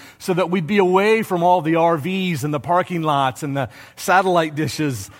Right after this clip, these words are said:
uh, that people camped with. And, uh, when you're a toddler in the woods at night in the mountains, it gets pretty dark in the forest. There are some strange noises.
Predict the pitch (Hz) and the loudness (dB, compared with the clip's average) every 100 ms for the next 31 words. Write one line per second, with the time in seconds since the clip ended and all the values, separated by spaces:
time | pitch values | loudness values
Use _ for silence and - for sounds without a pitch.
0 | - 143 143 151 - 170 151 - 160 180 | -8 -2 0 0 -4 -6 -8 -10 -8 -6
1 | 185 - 110 90 87 _ _ _ _ _ | -8 -8 -8 -8 -12 _ _ _ _ _
2 | - 139 139 135 135 131 123 117 113 147 | -12 -6 -4 -2 -2 0 0 0 -2 -6
3 | 165 185 156 - 190 226 254 151 131 127 | -2 0 0 -4 0 2 2 0 -2 -2
4 | 147 139 165 226 107 95 107 - 147 120 | -4 -4 -2 -2 -4 -8 -12 -14 -10 -10
5 | 123 165 190 127 120 127 123 147 214 110 | -8 -8 -6 -6 -8 -8 -8 -6 -6 -6
6 | 110 107 143 135 135 - 160 175 - - | -12 -12 -12 -12 -16 -16 -16 -12 -12 -12
7 | - - - _ 123 120 - 214 - 101 | -18 -20 -20 _ -12 -12 -10 -10 -10 -14
8 | - - _ _ _ _ _ _ 139 160 | -20 -20 _ _ _ _ _ _ -2 -2
9 | - 160 - 170 180 185 139 185 220 196 | -2 -6 -4 -4 -2 -4 -2 2 2 0
10 | 120 95 - - | -6 -10 -12 -18